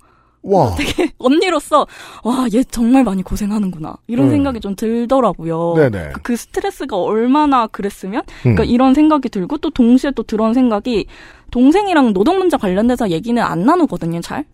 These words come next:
Speaker 2: 동생도 이제 지 언니가 뭐 하고 다니는지 전혀 관심 없고 저도 집에서 이런 얘기 하고 싶지 않고 피곤하게.
Speaker 1: 활동가쟁이가 제일 설득 못하는 게 가족입니다.
Speaker 2: 맞아요.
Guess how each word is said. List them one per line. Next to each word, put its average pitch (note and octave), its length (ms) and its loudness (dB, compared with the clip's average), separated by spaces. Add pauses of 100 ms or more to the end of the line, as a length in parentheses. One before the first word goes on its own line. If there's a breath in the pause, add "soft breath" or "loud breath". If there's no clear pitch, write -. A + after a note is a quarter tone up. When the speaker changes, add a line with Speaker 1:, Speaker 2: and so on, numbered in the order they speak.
Speaker 2:
동생도 C#4+ 560 2
이제 F#3 120 -4
지 - 200 -2
언니가 G#3 260 0
뭐 G3 160 -2
하고 B3 100 -2
다니는지 A3+ 280 -2
전혀 G3+ 200 -6
관심 F3+ 280 -8
없고 G3+ 460 -4
저도 F#3+ 500 2
집에서 A3+ 360 -2
이런 G3+ 220 0
얘기 G3+ 140 -4
하고 C4+ 180 -4
싶지 - 220 -6
않고 D#3+ 260 -8
피곤하게. F3 960 -6
Speaker 1:
활동가쟁이가 D#3+ 1000 -2 (760)
제일 E3+ 280 2
설득 G3 260 -2
못하는 D3+ 300 0
게 - 20 -4
가족입니다. A2+ 480 -4
Speaker 2:
맞아요. F#3 400 -4